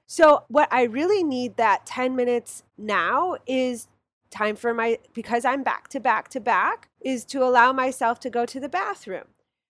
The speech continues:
for a, get a sip of water, maybe have a, a quick snack, or for my in-person people, do a really good job, thorough cleaning in between sessions. I also wanna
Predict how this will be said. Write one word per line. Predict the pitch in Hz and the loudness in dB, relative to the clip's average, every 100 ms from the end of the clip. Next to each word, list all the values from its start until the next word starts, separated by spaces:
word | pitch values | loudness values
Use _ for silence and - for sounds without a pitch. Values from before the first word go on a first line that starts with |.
| _ | _
for | - 269 254 247 247 - _ | -2 4 6 6 4 -4 _
a, | 254 240 | -6 -4
get | - 262 | -2 0
a | 247 | 0
sip | - 277 | -2 -2
of | 311 294 | -2 -2
water, | 330 381 392 226 | 0 2 2 0
maybe | 196 220 226 | 0 -2 -2
have | 226 233 233 | 0 0 0
a, | 262 - 254 | -2 -2 -6
a | |
quick | - 302 294 - | -6 -8 -8 -10
snack, | - 311 339 233 165 - | -12 0 4 4 2 -2
or | 269 247 262 | 2 2 2
for | 285 285 | -2 -4
my | 269 240 233 226 - | 2 2 4 2 -2
in-person | 339 359 311 262 247 226 | -6 -4 -6 -4 -8 -8
people, | 220 214 254 285 302 - | -12 -8 -4 -2 -2 -6
do | 262 277 | -6 2
a | 254 | 2
really | 233 262 294 | 2 -4 -8
good | 254 277 226 | -8 -8 -8
job, | 240 226 220 226 _ | -2 2 2 0 _
thorough | - 302 277 254 | -6 0 2 0
cleaning | - - 415 370 240 233 220 - | -4 -6 -4 -2 -2 -4 -6 -6
in | 254 | -6
between | 240 233 - 214 214 202 | -6 -10 -10 -8 -8 -10
sessions. | - - - - - - - _ _ _ _ _ _ | -12 -14 -14 -16 -18 -20 -20 _ _ _ _ _ _
I | 254 | 4
also | 262 311 330 320 | 6 6 2 0
wanna | 294 285 262 247 | 2 4 4 2